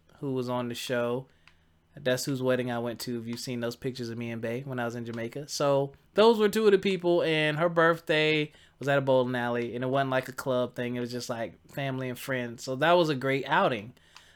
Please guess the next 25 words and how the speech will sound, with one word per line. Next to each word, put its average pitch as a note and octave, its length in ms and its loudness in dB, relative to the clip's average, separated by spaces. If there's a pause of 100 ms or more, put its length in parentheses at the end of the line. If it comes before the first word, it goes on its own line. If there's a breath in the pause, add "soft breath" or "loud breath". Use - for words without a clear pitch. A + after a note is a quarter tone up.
Normally, E3+ 560 10
I C#3 140 6
don't D#3+ 180 6
go F#3 140 10
to F3 100 6
stuff, G2+ 480 -6
but D3 480 10
because C#3+ 300 0
I D3 80 6
knew D3 180 0
the B2 100 -6
people, C#3+ 580 2 (300 soft breath)
I C3 120 -2
was C3+ 100 2
like, A2+ 160 -4
"Wait G3+ 160 6
a - 20 10
minute, F#4+ 600 10 (100)
I'm C#3+ 80 -4
gonna D3 100 -2
go E3 160 6
to D3 60 0
this." - 420 -8 (480)
Um, C3 680 4 (1300 soft breath)
so D3+ 540 4